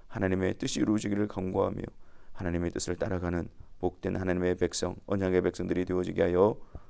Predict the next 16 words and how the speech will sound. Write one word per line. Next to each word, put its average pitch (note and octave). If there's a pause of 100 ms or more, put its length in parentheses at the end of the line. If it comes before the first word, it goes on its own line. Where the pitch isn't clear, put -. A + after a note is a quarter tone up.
(140)
주옵소서. E2+ (340)
우리 E2+
구주 E2+
예수 F2
그리스도 F2+
이름으로 E2 (200)
기도하옵나이다. G1+ (800)
아멘. D#2+
우리 E2
주신 F2+
말씀을 F2+
생각하면서 F2 (840)
다 -
같이 -
찬송하도록 D#2+
하겠습니다. D2+